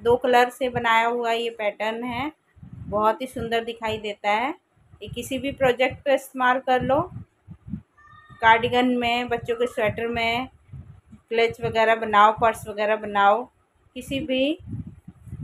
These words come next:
प्रोजेक्ट पे इस्तेमाल कर लो, बहुत ही अच्छा दिखाई देता है। तो चलिए, मैं आज इसको बनाना सिखाऊंगी। मैं दो कलर से, येलो और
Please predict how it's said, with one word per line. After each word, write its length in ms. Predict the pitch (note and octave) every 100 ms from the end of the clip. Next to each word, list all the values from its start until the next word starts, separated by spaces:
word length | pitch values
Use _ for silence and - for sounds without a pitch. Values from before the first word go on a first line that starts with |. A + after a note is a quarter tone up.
| - - -
प्रोजेक्ट 460 | A#3 A3+ A#3+ -
पे 100 | C4
इस्तेमाल 400 | B3 - A#3 G#3+
कर 180 | A3 A3+
लो, 160 | A3+ B3+
बहुत 420 | B3 A3 A3+ A3+
ही 60 | A3
अच्छा 300 | G3+ - A3+
दिखाई 360 | A3 - G#3
देता 320 | G3+ G3+ - A3
है। 280 | A#3+ A#3 D#4+ - _ _ _ _ _ _ _ -
तो 80 | A3 _ -
चलिए, 300 | A#3+ A#3 C#4 D4
मैं 140 | C4+
आज 280 | A#3+ A3 A3
इसको 240 | - C4
बनाना 420 | A3+ G3+ F#3 G3+
सिखाऊंगी। 580 | A#3+ - A#3+ A#3 A#3+ C#4+
मैं 240 | C#4+ A#3 G3
दो 120 | G#3+
कलर 280 | A3 A#3+ A#3+
से, 300 | A#3+ B3+ C#4+ - - _ -
येलो 280 | G#3+ A#3+ B3 B3
और 360 | A#3 B3 D#4